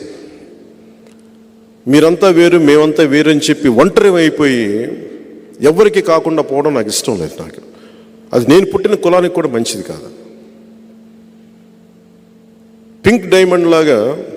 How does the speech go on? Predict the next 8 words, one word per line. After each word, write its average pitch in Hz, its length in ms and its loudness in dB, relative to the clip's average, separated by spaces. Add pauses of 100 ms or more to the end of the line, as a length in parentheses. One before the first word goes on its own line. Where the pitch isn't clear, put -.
(2250)
నేను 139 160 4
ఏ 127 220 4
పార్టీ 202 480 0
అధికారంలో 180 580 2
ఉన్నా, 143 300 0 (1000)
ఉదాహరణకి 165 880 0 (2750)
రమణమూ-, 160 480 2
రమణమూర్తి, 147 480 -12